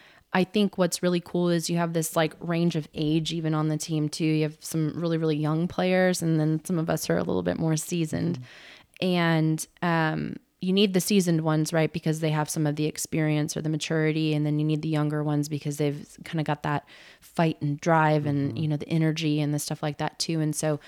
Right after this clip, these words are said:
Speaker 1: I think what's really cool is watching that all mesh together. And the other thing that I think is cool too is, um, you know, like I said earlier, so many of us, we may not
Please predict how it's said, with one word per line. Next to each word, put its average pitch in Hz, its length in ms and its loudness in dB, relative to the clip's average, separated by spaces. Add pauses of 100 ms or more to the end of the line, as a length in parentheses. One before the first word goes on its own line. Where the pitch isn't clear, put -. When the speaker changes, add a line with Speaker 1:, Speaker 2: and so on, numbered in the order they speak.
(300)
Speaker 1:
I 180 80 0
think 208 240 -2
what's 214 220 0
really 170 260 -2
cool 170 320 -2
is 160 200 0
watching 156 880 0
that 156 340 -2
all 147 180 2
mesh 147 380 -2
together. 151 640 -2 (720)
And 220 120 2
the 214 80 4
other 233 140 4
thing 233 140 -2
that 180 100 2
I 170 80 2
think 170 160 -2
is 165 160 0
cool 165 200 0
too 170 260 2
is, 156 220 4 (520)
um, 160 400 2 (480)
you 196 140 6
know, 202 100 8
like 196 200 4
I 214 60 2
said 208 280 4
earlier, 170 720 2 (460)
so 214 300 4
many 202 260 6
of 156 160 2
us, 151 500 2 (160)
we 196 220 2
may 220 140 6
not 175 280 4